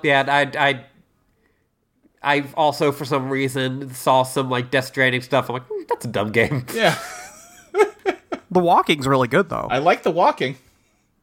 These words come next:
Speaker 3: It's great.
Speaker 2: Uh-huh. Uh, Cooper puts the ring on his doppelganger's finger,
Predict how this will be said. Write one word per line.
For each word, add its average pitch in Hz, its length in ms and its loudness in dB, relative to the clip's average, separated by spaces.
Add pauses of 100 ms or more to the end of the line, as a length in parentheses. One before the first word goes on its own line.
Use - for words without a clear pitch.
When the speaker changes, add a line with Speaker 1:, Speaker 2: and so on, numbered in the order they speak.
(140)
Speaker 3:
It's 151 120 -10
great. 247 260 -2 (160)
Speaker 2:
Uh-huh. 143 280 -6 (1300)
Uh, 131 300 4 (180)
Cooper 175 540 2
puts - 380 -2
the 135 500 2
ring 143 400 0
on 117 800 2 (180)
his 110 220 -8
doppelganger's 117 840 2
finger, 123 560 0